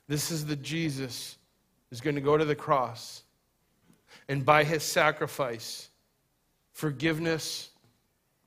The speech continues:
and redemption are available to us.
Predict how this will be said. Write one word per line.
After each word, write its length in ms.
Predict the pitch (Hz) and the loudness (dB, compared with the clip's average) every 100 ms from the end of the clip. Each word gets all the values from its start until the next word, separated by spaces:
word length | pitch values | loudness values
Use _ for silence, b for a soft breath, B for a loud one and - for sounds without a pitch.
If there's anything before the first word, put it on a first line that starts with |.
| _ | _
and 120 | 143 143 | -6 -4
redemption 640 | 139 127 147 143 - 139 | -4 0 -2 -2 -8 -6
are 160 | 127 | -4
available 640 | 127 110 131 143 143 135 139 | -4 -4 -2 0 0 -2 -6
to 240 | - 143 | -6 -4
us. 560 | 120 107 - - - | -4 -6 -14 -16 -18